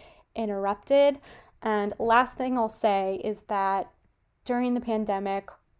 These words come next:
I was really struggling with Hashimoto's, um, which is a thyroid condition. And if anybody's familiar with Hashimoto's, it's very common,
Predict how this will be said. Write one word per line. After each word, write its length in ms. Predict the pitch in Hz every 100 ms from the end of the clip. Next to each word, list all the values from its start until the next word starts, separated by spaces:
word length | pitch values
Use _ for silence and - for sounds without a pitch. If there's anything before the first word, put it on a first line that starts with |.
| _ _
I 140 | 226 233
was 200 | 240 220
really 500 | 208 208 254 262 262
struggling 920 | - - 220 214 220 214 214 220 220
with 380 | - 214 202 208 208 _ _ _ _ _ - _ -
Hashimoto's, 1000 | - 240 214 233 208 196 214 294 339 - - - -
um, 200 | 214 202
which 200 | 214 -
is 120 | 190
a 60 | 214 -
thyroid 580 | - 202 208 208 214 214 _
condition. 840 | - 226 214 196 - 190 190 196 202
And 120 | - 202
if 120 | 202 -
anybody's 420 | 247 277 277 277
familiar 480 | - 254 226 220 220
with 140 | 214
Hashimoto's, 720 | 214 190 - 202 190 190 196 -
it's 180 | 233 -
very 300 | 226 247 262
common, 640 | 254 - 220 226 302 339